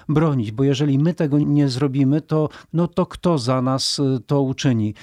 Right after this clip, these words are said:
Dlatego, e, niech dzisiaj wyjdzie z polskiego parlamentu ten głos. Nie godzimy się na takie traktowanie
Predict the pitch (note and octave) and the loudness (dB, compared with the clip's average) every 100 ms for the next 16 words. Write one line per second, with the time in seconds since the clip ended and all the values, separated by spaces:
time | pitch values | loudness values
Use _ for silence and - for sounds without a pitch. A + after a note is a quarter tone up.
0 | - - C#3 D#3+ D3 C#3 - - D3+ C#3+ | -16 -6 -2 0 0 0 -4 -8 0 2
1 | C#3 D3+ D#3 C3 D#3+ - B2+ A#2 D3 D3+ | 4 2 0 0 -2 0 -2 0 0 0
2 | B2+ - C3+ - C#3+ C#3 C#3+ C3+ C3+ C3+ | -2 -2 -4 -2 -2 -2 0 0 2 2
3 | C#3 C#3+ D3 C#3 - - D3 C#3+ B2+ A#2+ | 2 0 -2 -2 -8 -4 0 2 2 2
4 | G#2 - D3+ E3 E3 D#3 D3 C#3 D3+ C#3 | 0 -6 -4 0 2 2 0 0 2 2
5 | - C#3+ C#3 C3 D3 C3+ C#3 - C3 - | 0 2 2 2 -2 -2 -6 -4 -4 -2
6 | C3 C3+ C3+ C3+ | -2 0 0 0